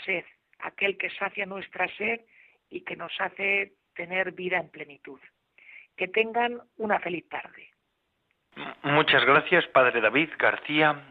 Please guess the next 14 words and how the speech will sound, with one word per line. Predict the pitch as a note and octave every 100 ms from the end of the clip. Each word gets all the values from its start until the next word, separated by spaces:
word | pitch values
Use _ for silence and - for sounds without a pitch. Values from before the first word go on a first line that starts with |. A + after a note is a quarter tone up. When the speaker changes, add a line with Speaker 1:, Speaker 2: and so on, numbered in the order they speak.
| -
Speaker 2:
García | A2 G2+ - C#3 B2+
Rico, | C3 D3+ F#2
nuestro | G2+ G2+ - - G#2+ G2 - - - - - _
teólogo, | A2 A2+ A#2+ B2 C#3+ E3 - _ _ -
biblista | A2 G2 A2 - - B2 B2 - - - _
particular | A#2+ - G2+ - G2+ F#2+ E2+
del | F2+
programa. | - F#2 F2+ E2+ D2+ - - - - - - - - - - -
Vamos | - E3+ F3+ F3
a | E3+ D3+ C#3+ C3 A#2+ A2+ -
concluir | D3 C#3 C#3 D3+ C#3
ya | C#3
el | C#3 C3+
programa, | A#2 A2 C3 F3